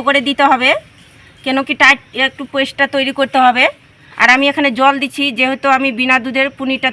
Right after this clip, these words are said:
তৈরি করছি, তো আপনারা চাইলে এখানে দুধের জলের বদলে দুধটাও দিতে পারেন। তো কাঁঠালের বীজগুলোকে আমি পেস্ট বানিয়ে নিয়ে চলে এসেছি।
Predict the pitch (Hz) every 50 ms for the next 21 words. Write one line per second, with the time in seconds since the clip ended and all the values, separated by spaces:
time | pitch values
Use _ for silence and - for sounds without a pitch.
0 | - 269 262 254 262 - 262 240 - 269 262 277 277 277 247 240 240 - 262 254
1 | 254 262 262 - 262 254 262 254 - 262 254 269 277 254 208 254 220 254 262 240
2 | 214 185 - - - - - - - - 190 185 240 254 262 285 269 233 269 269
3 | 269 269 269 269 214 226 262 226 - - 269 262 262 240 262 247 - 247 247 240
4 | 233 247 262 262 - _ _ _ _ - - - - - - _ _ _ _ _
5 | - 269 254 - 254 247 262 294 277 294 254 226 285 277 254 254 285 294 294 302
6 | 294 294 302 294 285 277 285 285 269 247 269 269 277 285 285 277 277 277 285 277
7 | 302 262 277 277 - 294 277 - 277 277